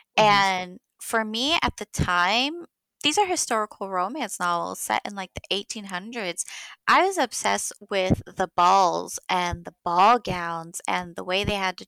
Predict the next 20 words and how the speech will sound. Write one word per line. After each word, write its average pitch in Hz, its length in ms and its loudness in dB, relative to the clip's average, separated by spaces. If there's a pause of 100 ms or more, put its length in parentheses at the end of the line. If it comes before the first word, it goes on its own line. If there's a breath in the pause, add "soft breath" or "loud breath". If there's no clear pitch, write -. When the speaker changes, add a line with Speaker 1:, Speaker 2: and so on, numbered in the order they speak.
Speaker 2:
dress 214 480 2 (480 loud breath)
and 185 680 2
the - 220 -4
titles, 180 1000 0
the, 196 520 0
the 185 120 -8 (120)
dukes - 500 -6
and 180 360 -6
the - 140 -14
barons 185 800 0
and 170 300 -4 (800 loud breath)
the - 80 -2 (200)
king, 247 300 2
the 185 80 -6
queen. 262 380 -2
Like, 214 160 0
I 254 160 6
was 302 140 0
just - 220 -2
obsessed - 960 2